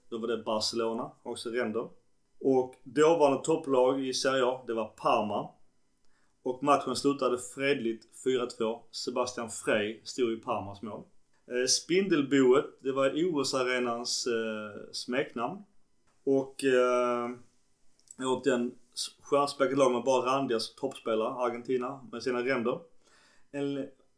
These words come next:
han valde själv bort, eh, landslaget på grund av en liten tränare. Maradona var inte så storväxt. Och, eh, straffmissen var ju straffmissen mot Arsenal i Champions League.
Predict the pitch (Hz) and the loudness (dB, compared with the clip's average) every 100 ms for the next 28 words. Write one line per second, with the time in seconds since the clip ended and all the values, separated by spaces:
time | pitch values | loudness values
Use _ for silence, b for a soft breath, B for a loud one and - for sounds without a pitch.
0 | - 135 151 151 170 143 147 143 - 135 | -6 2 4 4 4 2 4 2 0 -2
1 | 127 123 120 117 110 107 139 156 151 156 | 0 0 0 -2 -4 -2 0 0 0 -2
2 | 151 156 139 127 117 123 135 123 123 135 | -2 -8 -6 -4 -2 -2 -4 -6 -8 -6
3 | 143 135 165 - 120 123 127 131 143 - | -6 -8 -12 -10 -2 2 2 2 -2 -12
4 | - 123 127 123 - - 139 127 139 - | -8 -6 -6 -10 -12 -4 -4 -2 -6 -8
5 | - - - _ _ _ 139 131 127 - | -18 -20 -20 _ _ _ -2 -2 -2 -2
6 | 131 127 127 123 123 117 - - 151 165 | 2 4 4 4 0 -4 -6 -4 2 2
7 | - 147 143 139 147 175 - 127 127 127 | 2 -2 0 0 0 -4 -8 -2 2 2
8 | 123 143 147 131 127 127 - 143 131 127 | 0 -2 -2 -4 -6 -8 0 2 2 -2
9 | 123 - 135 135 147 135 | -8 -4 -6 -4 -2 -2